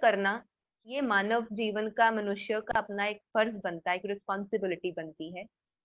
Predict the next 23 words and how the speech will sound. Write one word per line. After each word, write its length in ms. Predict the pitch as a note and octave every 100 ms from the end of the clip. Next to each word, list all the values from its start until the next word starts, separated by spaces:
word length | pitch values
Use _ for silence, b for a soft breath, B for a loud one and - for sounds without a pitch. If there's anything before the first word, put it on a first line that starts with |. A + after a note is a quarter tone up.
| A3
नाम 380 | A3 A#3 C#4 C4+
जपो, 500 | C4+ C4+ C#4+ D4 - _ _ -
एक 160 | B3+ C4+
ईश्वर 460 | A#3+ A#3+ - A#3+
को 160 | A#3 C4
याद 360 | A3 F#3 F#3+
करो, 320 | - A3 A3 A3+
उसका 340 | G#3+ - G#3+
नाम 260 | G#3 F#3 F#3+
जपो, 440 | F#3 F3 F#3+ A3 _ _ _ A#3+
और 120 | B3
वंड 340 | G#3+ C4 B3
छको। 380 | - F3 - - _ _ _ _ _ _ _
कि 80 | C4+
जब 280 | A3+ C4 C#4
हम 320 | D4 D#4 D#4+ B3+
ईश्वर 380 | C4+ C#4+ C#4+
की 240 | D4 D#4 B3+
याद 300 | G#3 G#3 A3
में 200 | B3 C4+
समाये 380 | C4+ A3+ G3 A3
हुए 220 | A#3+ B3
रहेंगे, 600 | F#3 F#3+ A3+ G#3+ E3